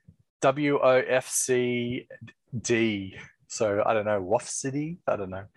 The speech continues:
Showing, he sh-, basically showed us some battle picks from, like, a Vansar versus Delac uh, match. Really fun to see, nostalgic, that original Necromunda terrain. Per-, perfect.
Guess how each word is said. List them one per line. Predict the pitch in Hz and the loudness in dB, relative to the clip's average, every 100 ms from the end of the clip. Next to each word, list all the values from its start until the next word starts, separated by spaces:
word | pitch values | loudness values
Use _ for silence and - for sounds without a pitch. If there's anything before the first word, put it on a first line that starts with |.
| - - - - - | -16 -12 -12 -12 -4
Showing, | - 139 143 | 2 4 2
he | 127 147 147 | 0 0 0
sh-, | - | 0
basically | 147 143 147 135 127 | 0 0 -2 -2 -2
showed | - 123 | 2 4
us | 120 - | 4 0
some | 127 | -2
battle | 110 107 110 | 0 0 0
picks | - 110 - - | -4 -8 -6 -6
from, | 110 | -4
like, | 107 104 | -2 -2
a | 107 | -2
Vansar | 104 107 110 113 107 | -2 -2 0 0 0
versus | 101 104 107 98 | 0 -6 -8 -4
Delac | 101 101 104 - _ _ _ - _ | 0 2 0 -4 _ _ _ -20 _
uh, | - 107 104 | -2 0 0
match. | 101 98 - | -2 -4 -2
Really | 113 120 | 0 0
fun | 107 107 104 | 0 -2 -2
to | 101 | -4
see, | - 101 101 101 101 - | -4 0 0 -2 -6 -10
nostalgic, | 135 127 110 - 98 101 101 101 _ | -6 -2 -2 0 0 0 -2 -6 _
that | 98 | -2
original | 98 101 95 104 98 | 0 -4 -6 -8 -6
Necromunda | 95 92 98 95 92 87 | -6 -6 -6 -6 -6 -8
terrain. | - 85 90 90 92 _ - | -8 -6 -6 -6 -12 _ -10
Per-, | 104 | -8
perfect. | - - 90 98 98 | -6 -4 -4 -6 -14